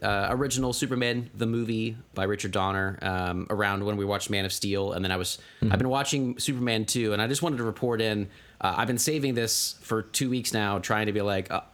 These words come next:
Speaker 1: when can I finish this movie and I can say I've watched Superman two? But Brent, it has taken me two weeks to get
Speaker 2: Mm-hmm.
Speaker 1: through Superman two. It is
Speaker 2: Yeah,
Speaker 1: a
Speaker 2: it's been
Speaker 1: slog.
Speaker 2: Yeah,
Speaker 1: Uh, they're
Speaker 2: for sure.
Speaker 1: really just a whole different world. Um, there was one,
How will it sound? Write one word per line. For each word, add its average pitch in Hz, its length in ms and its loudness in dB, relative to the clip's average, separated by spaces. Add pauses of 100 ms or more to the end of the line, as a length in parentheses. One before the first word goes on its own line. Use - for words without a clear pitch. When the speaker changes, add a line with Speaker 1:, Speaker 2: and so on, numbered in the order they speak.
(160)
Speaker 1:
when 156 240 0
can 156 140 -2
I 135 80 0
finish 147 320 0
this 120 140 -2
movie 147 200 0
and 117 80 2
I 101 40 2
can 110 120 -4
say 110 220 0
I've 101 100 -2
watched 107 300 0
Superman 101 360 -2
two? 110 160 0
But 104 140 -2
Brent, 156 180 0
it 143 60 0
has 156 120 -2
taken 208 260 -4
me 139 60 4
two 156 500 0
weeks - 520 -2 (680)
to 101 100 4
get 95 220 4
Speaker 2:
Mm-hmm. 95 80 -4
Speaker 1:
through 147 580 0
Superman 113 580 0
two. 139 720 0 (340)
It 160 160 0
is 92 260 4
Speaker 2:
Yeah, 92 100 6
Speaker 1:
a 101 40 4
Speaker 2:
it's 95 120 2
been 139 240 6
Speaker 1:
slog. 127 960 2 (460)
Speaker 2:
Yeah, 95 380 6
Speaker 1:
Uh, 92 240 2 (140)
they're 170 180 2
Speaker 2:
for 165 60 4
sure. 160 80 6
Speaker 1:
really 151 500 0
just 165 400 0
a 110 100 2
whole 143 220 0
different 135 260 0
world. 131 400 0 (100)
Um, 98 520 0 (280)
there 131 160 0
was 131 220 0
one, 170 380 0